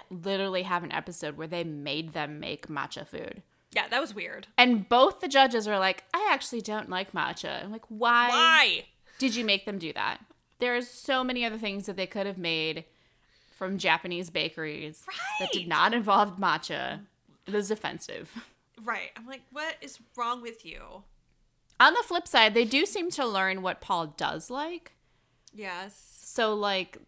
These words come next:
Speaker 1: there have been about five thousand key lime flavor things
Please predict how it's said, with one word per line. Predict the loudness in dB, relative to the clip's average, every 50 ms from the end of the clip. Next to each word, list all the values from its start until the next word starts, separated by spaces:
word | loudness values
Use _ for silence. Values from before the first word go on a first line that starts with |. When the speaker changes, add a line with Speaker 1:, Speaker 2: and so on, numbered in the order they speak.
| _ _ -6
Speaker 1:
there | -2 0 0 0 2
have | 2 2 2 2
been | 0 0 0 0
about | 0 0 2 0 0 -2
five | 0 2 4 4 4 4 0 -8 _ _ 4
thousand | 6 6 6 6 2 -2 -2 -4 -6 -6 -6 -6 -8 -10 -12 -14
key | -10 -8 -6 -6 -4
lime | -2 0 0 0 0 -2 -2 -6
flavor | -8 -8 -8 -8 -8 -8 -8 -10 -10
things | -8 -10 -10 -8 -8 -10 -10 -10 -10 -12 -12